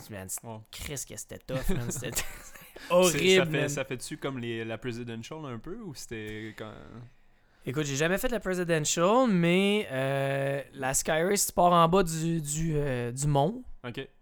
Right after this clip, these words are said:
Speaker 1: Le
Speaker 2: Du mont, mais c'est-tu, ça, c'est Whiteface que tu parles, là ?
Speaker 1: Ouais, Whiteface
Speaker 2: Ok,
Speaker 1: Sky
Speaker 2: ok,
Speaker 1: Race,
Speaker 2: ouais,
Speaker 1: exact.
Speaker 2: ok, ok.
Speaker 1: La Whiteface
Speaker 2: C'est
Speaker 1: Sky
Speaker 2: plus
Speaker 1: Race. Tu
Speaker 2: en,
Speaker 1: pars,
Speaker 2: ouais.
Speaker 1: tu pars en bas,
Speaker 2: Ouais.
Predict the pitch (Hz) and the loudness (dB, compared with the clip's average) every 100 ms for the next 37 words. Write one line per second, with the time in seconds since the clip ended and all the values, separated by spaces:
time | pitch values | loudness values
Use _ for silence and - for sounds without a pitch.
0 | 113 117 147 127 127 135 131 120 147 165 | -4 0 0 0 -2 -4 -4 -8 -6 -6
1 | 131 120 113 120 - 104 - 95 95 - | -6 -6 -6 -10 -12 -14 -12 -12 -6 0
2 | 170 156 151 143 160 127 143 135 131 123 | 0 2 2 4 4 2 0 0 0 0
3 | 120 110 120 104 120 120 123 127 123 127 | -2 -4 -6 -10 -10 -8 -6 -8 -8 -6
4 | 107 127 113 - 101 151 147 110 - 175 | -6 -6 -8 -8 -4 -2 -4 -6 -4 0
5 | 160 160 160 165 185 214 - | 2 2 4 4 4 0 -8